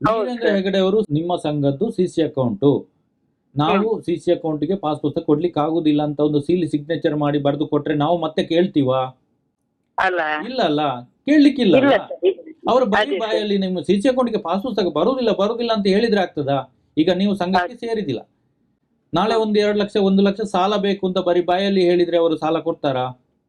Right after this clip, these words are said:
Speaker 1: ಅದೇ, ಕೊಡುದಿಲ್ಲ.
Speaker 2: ಅರ್ಜಿ ಕೊಡ್ಬೇಕು, ಸಾವಿರ ಸಿಗ್ನೇಚರ್ ಮಾಡ್ಬೇಕು, ತಂಬು ಕೊಡ್ಬೇಕು,
Speaker 1: ಹೌದು.
Speaker 2: ಹೆಬ್ಬೆಟ್ಟು ಹಾಕ್ಬೇಕು,
Speaker 1: ಹೌದು.
Speaker 2: ಎಲ್ಲ ಹಾಕ್ಬೇಕು, ಆಮೇಲೆ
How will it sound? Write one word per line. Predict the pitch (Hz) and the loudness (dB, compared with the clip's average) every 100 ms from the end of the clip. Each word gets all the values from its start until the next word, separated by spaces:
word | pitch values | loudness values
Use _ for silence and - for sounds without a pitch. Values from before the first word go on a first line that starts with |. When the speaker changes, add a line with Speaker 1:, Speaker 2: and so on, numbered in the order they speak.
| _ _ _ _ _ 190 | _ _ _ _ _ -2
Speaker 1:
ಅದೇ, | 185 175 175 | 0 -2 2
ಕೊಡುದಿಲ್ಲ. | 202 202 165 160 156 | 4 2 0 -2 -2
Speaker 2:
ಅರ್ಜಿ | 160 170 | 0 0
ಕೊಡ್ಬೇಕು, | 180 180 170 151 - - | 2 4 4 2 -4 -6
ಸಾವಿರ | 151 151 156 156 | -2 0 2 0
ಸಿಗ್ನೇಚರ್ | 151 147 147 147 170 | 0 -4 -2 0 0
ಮಾಡ್ಬೇಕು, | 180 175 151 139 | 0 -2 -2 -4
ತಂಬು | - 147 151 156 160 | -4 -4 -2 -2 0
ಕೊಡ್ಬೇಕು, | 180 170 160 | 2 2 0
Speaker 1:
ಹೌದು. | 233 269 - _ | 2 0 -2 _
Speaker 2:
ಹೆಬ್ಬೆಟ್ಟು | 131 135 160 156 | -8 -2 -2 0
ಹಾಕ್ಬೇಕು, | 170 175 226 | -2 0 -2
Speaker 1:
ಹೌದು. | - 214 | 0 -2
Speaker 2:
ಎಲ್ಲ | 156 | -2
ಹಾಕ್ಬೇಕು, | 175 196 170 147 123 - | -4 -4 -6 -6 -10 -6
ಆಮೇಲೆ | 147 156 151 151 - | -2 0 0 -2 -10